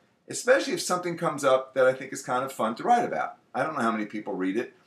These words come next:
although I can tell you, I just checked on Submit Your Articles, which is a, a nice distribution center,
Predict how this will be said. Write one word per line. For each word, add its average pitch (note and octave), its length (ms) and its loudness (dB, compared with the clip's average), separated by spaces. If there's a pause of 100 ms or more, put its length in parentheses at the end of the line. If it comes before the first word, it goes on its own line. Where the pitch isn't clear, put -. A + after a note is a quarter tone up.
(140)
although C#3 260 4
I C3+ 100 10
can C3+ 100 -6
tell D3+ 180 2
you, A#2+ 80 4
I A#2 60 2
just D3 240 -8
checked D3 300 -2
on A#2 180 0
Submit A#2 360 -6
Your A2+ 160 0
Articles, G#2 440 4
which G2 140 -16
is F#2+ 100 -12
a, G2+ 60 -8
a - 120 -12
nice B2 260 -4
distribution B2+ 600 -6
center, F#2+ 340 -6